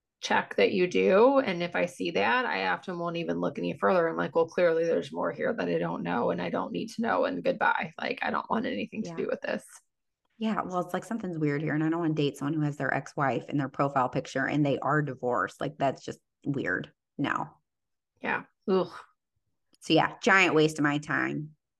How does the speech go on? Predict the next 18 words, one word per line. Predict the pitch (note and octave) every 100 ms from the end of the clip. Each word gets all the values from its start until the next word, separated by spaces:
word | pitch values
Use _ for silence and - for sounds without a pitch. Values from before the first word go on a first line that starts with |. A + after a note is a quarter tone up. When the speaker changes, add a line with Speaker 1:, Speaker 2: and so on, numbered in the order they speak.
| _ -
Speaker 2:
That's | G3 G3
okay. | D3+ G#2+ G#2 - -
I |
learned | E3+ E3 E3+
something | E3+ D#3+ D#3
there. | D3 D3
I |
learned | D3 D3 D#3+
how | D3
to | E3
say | G#3+ A#3+
no. | D4 C4 E3 F#3+ -
I |
learned | E3 E3+
how | F3+ D#3+
to | E3
say | - D3
no. | C3+